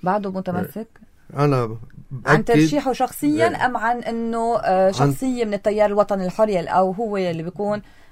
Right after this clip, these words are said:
Speaker 1: آه، حاططها كواجهة، آه، لأنه هو عنده عقوبات، ما يمكن ما بيسمح له إنه يترشح.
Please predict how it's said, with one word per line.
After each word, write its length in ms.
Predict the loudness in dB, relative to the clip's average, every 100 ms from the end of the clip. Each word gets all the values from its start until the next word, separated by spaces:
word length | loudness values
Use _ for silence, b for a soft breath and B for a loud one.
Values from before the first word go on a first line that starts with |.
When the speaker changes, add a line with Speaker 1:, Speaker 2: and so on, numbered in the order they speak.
| b
Speaker 1:
آه، 120 | -2
حاططها 380 | -2 -2 -4 -4
كواجهة، 560 | 0 0 -2 -2 0 0
آه، 200 | 0 0
لأنه 280 | 0 0 -2
هو 120 | -2
عنده 260 | -2 0
عقوبات، 720 | 0 0 -2 -4 -4 -6 -6 -6
ما 120 | -6
يمكن 380 | -6 -8 -8 -6
ما 80 | -6
بيسمح 420 | -8 -8 -8 -8
له 140 | -8
إنه 100 | -8
يترشح. 520 | -8 -6 -8 -8 -10